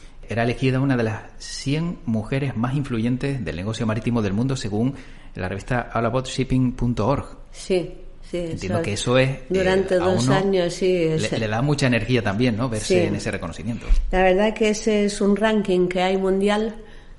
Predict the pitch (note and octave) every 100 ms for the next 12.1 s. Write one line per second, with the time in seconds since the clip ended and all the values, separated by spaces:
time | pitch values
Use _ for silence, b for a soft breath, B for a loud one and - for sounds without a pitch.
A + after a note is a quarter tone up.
0 | - F#3 F#3 F3 F3 E3+ E3+ E3 E3 D#3+
1 | D#3 D3+ D3 - - - E3+ E3 E3 E3
2 | D#3+ E3 E3 C3 - D#3 D3+ D#3 F3+ F3
3 | D3 D#3 F#3 A3 - E3 E3 E3 E3 D3+
4 | D3+ D#3+ D#3 D#3 D#3 F3 G3 F#3+ F#3+ G3
5 | F#3 E3 D#3+ D#3 D#3+ E3+ E3 D#3+ F3 F3
6 | E3 F3 E3+ E3+ D#3+ D#3+ E3 D#3+ F#3 F3+
7 | F3 F3 D#3+ D#3 D3+ D#3 D#3+ E3+ F3 G#3
8 | G3+ G3 A3+ B B B B B - E3
9 | D#3 D3 C#3 C3 - D#3 D#3+ D#3+ D#3+ D#3
10 | D#3 - - D#3+ D#3 D#3 D3+ D#3 D#3 E3+
11 | E3 E3 D#3 - D#3+ D#3 D#3 D#3 E3 D#3